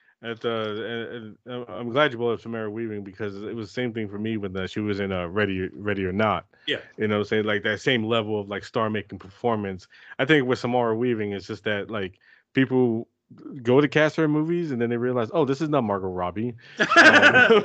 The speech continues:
Speaker 1: <laughs> you know what I'm saying? It's like, "No, but she's great. Use her. You can't get Margot Robbie. Samara Weaving's right there,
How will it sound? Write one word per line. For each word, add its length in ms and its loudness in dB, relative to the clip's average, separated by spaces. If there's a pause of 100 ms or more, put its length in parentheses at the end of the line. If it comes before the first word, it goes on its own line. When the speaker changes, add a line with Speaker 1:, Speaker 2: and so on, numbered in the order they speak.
Speaker 1:
<laughs> 100 -8
you 380 6
know 80 2
what 140 2
I'm 80 -14
saying? 360 2 (260)
It's 100 -14
like, 200 0 (300)
"No, 260 8
but 120 0
she's 140 -6
great. 480 4
Use 340 0
her. 320 2
You 260 -8
can't 160 2
get 140 2
Margot 200 -2
Robbie. 300 0
Samara 380 -2
Weaving's 320 -6
right 200 0
there, 300 2